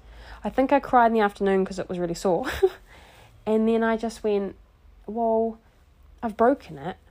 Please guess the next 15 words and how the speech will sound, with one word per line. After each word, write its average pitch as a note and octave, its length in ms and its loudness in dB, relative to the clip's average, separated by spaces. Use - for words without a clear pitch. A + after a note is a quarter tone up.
now, E3+ 360 -8
but F#3+ 300 -2
if G3+ 120 -6
I F#3+ 420 0
get G3+ 140 -2
up, F3+ 100 -2
you A3 100 -6
know, F#3 160 0
the F#3 220 -6
resisting G#3 680 0
it D#3+ 180 -4
is, - 160 -10
resistance A3+ 640 2
is F3+ 80 -6
futile G#3+ 580 -2